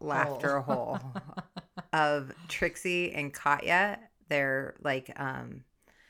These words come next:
Speaker 1: I've sent you some links to their stuff.
Speaker 2: And I've not watched them.
Speaker 1: Ah, fuck, it's so
Speaker 2: I just, if I
Speaker 1: good.
Speaker 2: get it at work, I don't normally
Speaker 1: I'm a drag
Speaker 2: sit.
Speaker 1: hag, full on.
Speaker 2: Yeah.
Speaker 1: Like, always have been,
Speaker 2: I
Speaker 1: always
Speaker 2: was
Speaker 1: will
Speaker 2: mean
Speaker 1: be.
Speaker 2: to, I mean to go back and watch it, but if I get it at work, I
Speaker 1: Yeah.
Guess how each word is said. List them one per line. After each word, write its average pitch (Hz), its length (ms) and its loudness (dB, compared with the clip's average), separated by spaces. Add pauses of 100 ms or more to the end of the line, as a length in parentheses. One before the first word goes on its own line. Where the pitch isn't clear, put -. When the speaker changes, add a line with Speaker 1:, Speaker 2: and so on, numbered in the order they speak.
(380)
Speaker 1:
I've 196 120 -6
sent 311 180 -4
you 240 100 0
some 170 260 -4
links - 520 -10
to 139 240 -2
their 135 300 -2
stuff. 151 420 0
Speaker 2:
And 185 100 -2
I've 175 160 0
not 165 240 0
watched 156 420 -4
them. 135 180 -8
Speaker 1:
Ah, 127 100 -8 (320)
fuck, 156 240 -10
it's - 220 -14
so - 180 -6
Speaker 2:
I 247 120 6
just, 277 240 -2
if 151 260 2
I 233 80 6
Speaker 1:
good. 208 60 -2
Speaker 2:
get 254 100 6
it 262 140 -2
at 185 120 -6
work, 214 280 -2
I 185 40 0
don't 185 160 -2
normally 180 520 -2 (100)
Speaker 1:
I'm 254 180 12
a 320 80 8
drag 175 340 10
Speaker 2:
sit. 170 100 -2
Speaker 1:
hag, 131 340 2
full 196 320 2
on. 143 360 0
Speaker 2:
Yeah. 151 180 -4
Speaker 1:
Like, 160 200 4
always 170 280 4
have 151 240 6
been, 147 120 0
Speaker 2:
I 143 240 4
Speaker 1:
always 302 200 2
Speaker 2:
was - 20 -2
Speaker 1:
will 147 200 4
Speaker 2:
mean - 80 0
Speaker 1:
be. - 280 2
Speaker 2:
to, 165 220 -2
I 220 80 -4
mean 247 300 -2
to 214 120 -8
go 180 140 -2
back 160 200 0
and 165 80 -4
watch 160 160 -2
it, 160 40 -10
but 160 100 -4
if 160 80 -6
I 165 60 0
get 196 160 0
it 202 80 0
at - 100 -8
work, 190 340 -4
I 185 80 -4
Speaker 1:
Yeah. 156 220 0